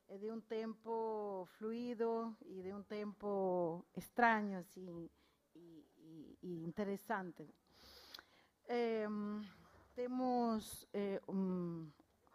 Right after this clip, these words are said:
uma pequena alteração na mesa. O lugar da professora Celinha vai passar para a nossa próxima mesa, em que o professor Carlos Eduardo Miranda não vai poder assistir, então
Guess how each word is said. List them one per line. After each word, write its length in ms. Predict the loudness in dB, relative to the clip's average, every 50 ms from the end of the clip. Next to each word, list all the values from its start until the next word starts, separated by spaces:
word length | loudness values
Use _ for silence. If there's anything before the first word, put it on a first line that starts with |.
| -16 _
uma 160 | -2 -2 0 0
pequena 340 | -2 -2 -2 0 0 0
alteração 420 | 0 2 2 2 2 2 2 0 2
na 140 | 2 2 2
mesa. 840 | 2 4 6 8 8 8 6 6 6 6 8 8 8 6 4 4
O 120 | 4 4
lugar 500 | 6 6 6 6 6 6 6 6 4 4
da 420 | 2 2 2 2 4 4 2 0 -2 -4
professora 540 | -8 -10 -10 -10 -10 -10 -6 -6 -4 -4 -6
Celinha 720 | -6 -6 -8 -6 -4 -2 0 2 2 2 2 0 0 -2 -4 -8 -14 -20 -20 _ -8
vai 120 | -8 -4
passar 320 | -2 -4 -2 0 -2 -2 -2
para 140 | -4 -8 -6
a 60 | -6
nossa 240 | -8 -6 -6 -8 -6
próxima 540 | -2 2 4 4 4 4 2 2 2 2
mesa, 720 | 2 0 0 2 2 2 2 0 0 -2 0 0 0 0 -2 -6 -12 _ _ _ _ _ _ _ _ _ -10
em 320 | -8 -6 -4 -4 -6 -8 -8
que 360 | -8 -6 -4 -4 -2 -2 -2
o 80 | -2
professor 400 | -2 -4 -6 -6 -4 -2 -2 -2
Carlos 320 | -2 0 -2 -2 -2 -2 -2
Eduardo 380 | 0 2 2 2 0 0 -2
Miranda 680 | -2 -2 0 0 0 0 0 0 0 0 0 0 -2 -4 -10
não 220 | -12 -10 -10 -8 -6
vai 140 | -6 -8
poder 280 | -6 -6 -8 -8 -8 -10
assistir, 600 | -12 -14 -14 -16 -16 -14 _ -8 -6 -4 -4 -4 -6 -8
então 600 | -14 -14 -10 -6 -4 -4 -4 -4 -4 -6 -8 -10